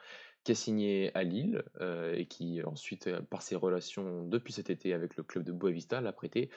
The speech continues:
On a vu déjà pas mal de belles choses d'Angel Gomez depuis le début de la saison, que ce soit face à Benfica, que ce soit lors de la première journée face au National. Euh, déjà trois buts et, et quatre passes décisives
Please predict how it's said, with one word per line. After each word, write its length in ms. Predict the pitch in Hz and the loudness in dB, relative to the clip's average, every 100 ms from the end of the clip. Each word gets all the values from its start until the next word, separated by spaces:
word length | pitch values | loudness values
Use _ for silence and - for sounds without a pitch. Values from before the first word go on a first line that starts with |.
| - - - | -14 -14 -4
On 100 | 92 | 2
a 80 | 90 | 4
vu 140 | 90 | 4
déjà 240 | 95 95 | 4 4
pas 100 | 92 | 6
mal 160 | 131 160 | 6 8
de 80 | 135 | 6
belles 220 | 117 113 | 6 4
choses 240 | - 90 | 4 0
d'Angel 280 | 82 87 85 | 0 -2 -2
Gomez 200 | 85 92 | 0 0
depuis 260 | 87 85 - | -2 -4 -2
le 40 | |
début 120 | 87 | -2
de 60 | 87 | 0
la 80 | 85 | 0
saison, 420 | - 85 92 127 127 - | 0 0 0 -2 -6 -10
que 80 | - | -6
ce 60 | - | -4
soit 80 | 82 | -4
face 180 | - | -4
à 40 | - | -4
Benfica, 380 | - - 90 127 | -6 -4 0 0
que 80 | - | 0
ce 40 | |
soit 100 | 95 | -4
lors 100 | 95 | -2
de 40 | |
la 60 | 92 | -2
première 260 | - 92 90 | -2 -2 -2
journée 160 | 95 | -2
face 240 | 87 90 - | -2 -4 -4
au 60 | |
National. 440 | - - 92 110 110 - - - - | -6 -4 -4 -4 -6 -12 -16 -16 0
Euh, 960 | 80 90 87 85 85 85 82 85 85 85 | 4 6 8 8 6 6 4 2 2 2
déjà 240 | 80 85 87 - | 0 -2 -4 -6
trois 200 | - 98 | 0 2
buts 200 | 98 98 | 2 -2
et, 60 | - - - | -4 -8 -8
et 40 | - | -2
quatre 280 | 110 - - | 0 -2 0
passes 160 | 95 | 2
décisives 580 | 90 - 92 95 92 - | 2 0 -4 -2 -4 -6